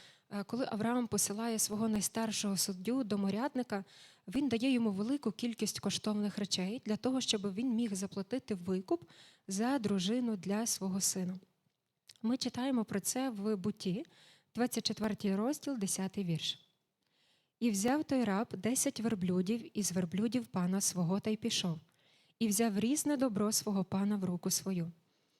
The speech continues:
І він устав і пішов в Месопотамію до міста Нахора». Двадцять другий вірш. «І сталося, як перестали верблюди пити, то взяв той чоловік золоту сережку, півшекля вага їй,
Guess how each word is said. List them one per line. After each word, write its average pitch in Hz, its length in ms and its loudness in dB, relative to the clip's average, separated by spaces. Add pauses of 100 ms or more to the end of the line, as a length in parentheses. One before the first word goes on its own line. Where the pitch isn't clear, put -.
(180)
І 233 100 2
він 285 200 4
устав 202 440 -2 (260)
і 220 80 -2
пішов 269 360 0
в 285 40 4
Месопотамію 226 840 0
до 180 140 2
міста 170 340 0
Нахора». 180 460 -2 (840)
Двадцять 247 360 -2
другий 180 320 0
вірш. - 380 -4 (1160)
«І 269 100 2
сталося, 214 640 0 (100)
як 202 200 -2
перестали 247 580 0
верблюди 196 480 2
пити, 185 400 -2 (440)
то 247 100 2
взяв 254 280 2
той 240 140 2
чоловік 202 500 0
золоту 185 400 0
сережку, 202 640 0
півшекля 202 680 0
вага 190 300 0
їй, 175 240 -6